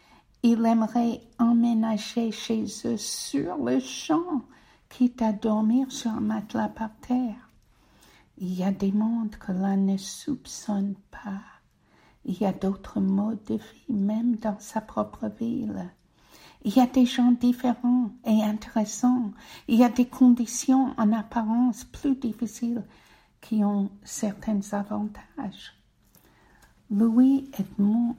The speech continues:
aimerait voyager, explorer, enquêter, chercher et un jour trouver sa place à lui.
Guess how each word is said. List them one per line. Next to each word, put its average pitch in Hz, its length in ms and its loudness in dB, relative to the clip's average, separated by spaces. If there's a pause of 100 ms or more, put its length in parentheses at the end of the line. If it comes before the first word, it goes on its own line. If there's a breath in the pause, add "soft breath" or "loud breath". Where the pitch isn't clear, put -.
aimerait 190 380 -2
voyager, 190 760 -4
explorer, 214 880 -4
enquêter, 214 680 -2
chercher 240 760 -2 (400 loud breath)
et 202 100 6 (100)
un 190 160 2
jour 202 320 -4 (460)
trouver 233 360 0
sa 190 220 -4
place - 440 -8
à 190 120 -2
lui. 196 320 -4